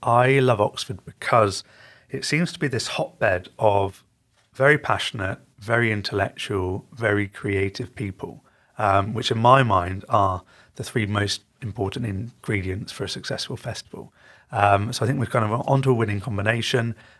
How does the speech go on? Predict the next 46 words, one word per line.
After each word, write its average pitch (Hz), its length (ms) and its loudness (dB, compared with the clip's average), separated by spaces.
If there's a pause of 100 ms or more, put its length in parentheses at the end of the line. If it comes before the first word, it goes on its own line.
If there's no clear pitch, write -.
Um, 104 280 0
you 107 80 -4
know, 92 100 -2
there 98 180 0
are 101 40 -2
some 107 200 -4
other 101 240 -2
really 104 280 0
amazing 101 380 -2
festivals 107 480 -6
around 98 240 -4
Oxfordshire. - 540 -2 (400)
Um, 104 480 4
and 113 180 2
I 113 60 0
think 123 180 -2
essentially 107 500 -4
people, 107 540 -2 (960)
people 143 220 -6
know 151 160 2
what - 120 0
they 110 100 4
want 101 560 0 (120)
and 113 180 -4
they're 113 100 0
willing 120 280 2
to - 60 -12
sort 117 200 -4
of 104 100 -4
invest 101 460 -2
in 113 140 -10
that. - 340 -16 (140)
And 107 140 -8
that's 110 200 -4
really 98 220 -2
probably 98 360 -6
the 101 100 0
most 98 220 -4
amazing 98 360 -4
thing 98 140 -4
about 95 180 -4
Treehouse 98 360 -6
Festival - 380 -8
is 95 140 -8
that - 140 -12
people, 104 500 -4